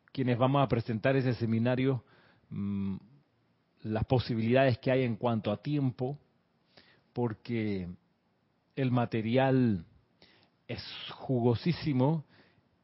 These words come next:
pero es extenso. Entonces estamos barajando opciones en el,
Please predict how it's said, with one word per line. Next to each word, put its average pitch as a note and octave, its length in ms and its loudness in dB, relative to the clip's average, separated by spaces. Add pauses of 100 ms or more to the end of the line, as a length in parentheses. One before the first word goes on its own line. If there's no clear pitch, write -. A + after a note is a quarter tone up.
(200)
pero A#2 280 4
es B2 100 4
extenso. A#2+ 880 -2 (880)
Entonces A2 640 -6
estamos A2 520 -2 (480)
barajando C3 720 2
opciones C3 1000 2 (340)
en A2 340 -2
el, G2+ 400 -4